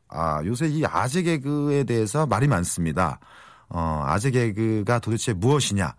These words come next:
어, 단지 재미가 없는 걸 아재 개그냐? 아니면 빵빵 터지는 게 아재 개그냐? 굉장히 말이 많은데요. 음, 오늘 라디오쇼에서 매주 수요일에 늘 그랬듯이 오늘도 아재 개그를 받겠습니다. 오늘 아재 개그로 빵 터지기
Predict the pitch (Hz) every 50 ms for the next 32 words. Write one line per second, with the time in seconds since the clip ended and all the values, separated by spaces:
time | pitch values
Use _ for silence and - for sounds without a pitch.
0 | _ _ - - - - _ _ - 73 71 71 - - 110 113 117 - - 120
1 | 143 156 151 135 98 101 139 165 180 185 175 165 151 160 139 104 95 104 104 117
2 | 104 101 90 87 98 104 107 80 69 - _ _ - - _ - 85 104 123 117
3 | - - - 151 156 - - 175 165 - - 170 160 165 151 143 123 110 98 71
4 | 85 98 87 117 101 98 90 87 95 104 110 78 - - - - - - - -
5 | _ - 160 190 185 196 190 175 139 - - _ - 90 95 110 131 139 131 110
6 | 104 117 131 123 117 90 78 82 113 165 - - - - - - - - - _
7 | - - 165 170 170 170 170 165 165 165 160 151 - - - - - - 175 202
8 | 233 247 226 190 180 202 196 202 233 226 208 - - 196 185 175 165 214 196 135
9 | 87 90 123 165 180 170 208 185 - 214 220 214 202 190 170 180 170 160 156 131
10 | 127 135 131 - 131 127 - - 131 - - 92 90 107 147 175 - - - -
11 | - - - - - - 123 165 214 247 262 262 220 - 262 254 - - - _
12 | _ - 98 101 110 123 120 139 123 113 104 98 95 95 85 - - 104 95 -
13 | 98 - 80 76 71 - 62 60 - _ - - - - - - - _ - -
14 | 170 202 214 175 147 190 180 226 196 220 208 208 208 185 - - - 233 220 -
15 | 220 240 196 202 196 190 -